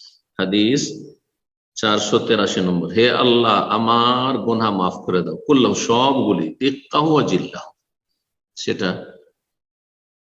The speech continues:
সূক্ষ্ম হোক, ছোট হোক, অথবা বড় হোক, জিল্লা, জলিল থেকে, আউয়াল ওয়া আখিরাহু, আগের হোক পরের হোক, আলানিয়াতাহু সিররাহু, আলানিয়াতাহু সিররাহু,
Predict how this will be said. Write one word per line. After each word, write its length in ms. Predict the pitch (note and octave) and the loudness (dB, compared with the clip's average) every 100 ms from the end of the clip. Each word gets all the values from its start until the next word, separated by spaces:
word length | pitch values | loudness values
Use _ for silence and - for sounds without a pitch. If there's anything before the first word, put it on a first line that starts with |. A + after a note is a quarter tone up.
| _ - | _ -10
সূক্ষ্ম 400 | - B2+ - G#2+ | -2 -2 -2 -2
হোক, 300 | G2+ G2+ - | -2 -2 -6
ছোট 220 | - A2+ | -4 0
হোক, 360 | A2 G#2 A2 - | 0 -2 -6 -6
অথবা 240 | A#2 - | -4 -2
বড় 240 | G2+ A#2+ G2+ | 0 2 0
হোক, 300 | F#2 - - - _ _ _ _ _ _ - F2+ | -2 -8 -12 -18 _ _ _ _ _ _ -12 -6
জিল্লা, 360 | F#2+ F2 E2+ F#2+ - | -2 -2 -2 -4 -6
জলিল 380 | F2 F2 G#2 G2 | -6 -2 -2 -4
থেকে, 280 | - - - _ _ _ _ - | -10 -12 -18 _ _ _ _ -2
আউয়াল 300 | B2+ B2+ C3 | 2 4 4
ওয়া 200 | C#3 B2 | 4 4
আখিরাহু, 680 | B2 - A#2 G2+ F#2 D#2+ - | 2 4 4 2 -2 -6 -2
আগের 320 | G#2 A#2+ B2 | 0 2 2
হোক 140 | B2 C#3 - | 2 2 0
পরের 260 | A#2+ A2 | 2 2
হোক, 300 | F2+ E2+ - | 2 -4 -4
আলানিয়াতাহু 800 | F#2+ A2+ A#2 B2+ B2 B2 B2 B2+ | -2 2 2 0 -2 -4 -2 -2
সিররাহু, 560 | A#2+ D3 A#2+ A2+ D#2+ - - - _ _ _ _ _ _ _ _ _ _ - | 0 2 4 2 0 -4 -14 -20 _ _ _ _ _ _ _ _ _ _ -10
আলানিয়াতাহু 680 | F#2+ G2+ G#2 G#2+ G#2 A2 G#2 | -4 -2 0 0 -2 -2 -2
সিররাহু, 680 | - A#2+ G#2+ F2+ - - | 0 0 2 0 -4 -12